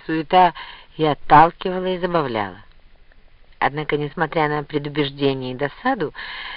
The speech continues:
я все же, наблюдая за ним, ощущала какое-то милое простодушие во всем, что он делал и говорил, и заметила у него на лице выражение силы, выделявшее его из множества бесцветных физиономий,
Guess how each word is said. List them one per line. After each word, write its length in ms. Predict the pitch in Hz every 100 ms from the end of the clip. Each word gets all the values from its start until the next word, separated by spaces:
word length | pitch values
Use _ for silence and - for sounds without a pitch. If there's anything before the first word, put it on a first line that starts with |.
| - -
я 280 | 175 220
все 200 | - 240
же, 100 | 202 220
наблюдая 520 | 208 208 202 196 185
за 120 | 196
ним, 220 | 196 190
ощущала 580 | 185 - 185 - 180 175
какое-то 480 | - - 185 165 175
милое 760 | 170 185 220 269 269 262 254 -
простодушие 1300 | 226 220 - 240 214 175 202 180 151 - 147 131 - - - - -
во 160 | 170
всем, 320 | 143 - 185
что 260 | 156 - 170
он 220 | 165 160
делал 420 | 131 175 202 190
и 60 | 185
говорил, 640 | 170 160 165 160 185 143 - - - - - - -
и 140 | 170 190
заметила 560 | 185 208 240 - 214
у 80 | 202
него 220 | 190 196
на 80 | 202
лице 340 | 180 180 - 190
выражение 680 | 185 175 160 208 190 180 - - - -
силы, 360 | 185 214 151
выделявшее 760 | 123 123 123 117 113 - - 117
его 160 | 120
из 180 | 127 131
множества 520 | 127 127 127 117 -
бесцветных 680 | 113 135 - 131 120 - 123
физиономий, 720 | 131 120 120 120 120 120 139